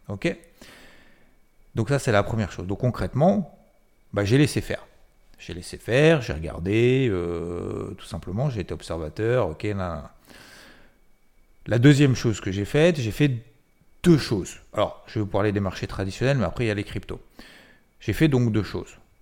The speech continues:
Vu que j'étais déjà exposé sur le marché, je me suis dit, ok, j'ai mes polarités. Qu'est-ce que je fais de mes polarités ?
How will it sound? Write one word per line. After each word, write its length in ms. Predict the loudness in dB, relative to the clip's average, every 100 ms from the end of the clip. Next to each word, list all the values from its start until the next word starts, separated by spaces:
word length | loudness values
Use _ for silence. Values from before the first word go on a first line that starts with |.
| -20 -20 -20 _ _ _ -4
Vu 80 |
que 60 | -2
j'étais 200 | -2 -2
déjà 220 | -2 -2
exposé 320 | -4 -4 -8
sur 160 | -8 -10
le 60 | -10
marché, 320 | -6 -2 -2
je 40 |
me 60 | -2
suis 140 | -8
dit, 100 | -8
ok, 220 | -8 -4 -4 -6 _ _ _ _ _ -16 -6
j'ai 260 | 0 2
mes 140 | 2 0
polarités. 500 | 0 -2 -4 -10 -14 -16 -20 -20 -20 -20 -20 -6
Qu'est-ce 240 | 0 2 2
que 120 | 0
je 180 | 2 -2
fais 340 | -4 -4 -2
de 80 | 0
mes 100 | -2
polarités ? 640 | 0 0 2 -2 -4 -10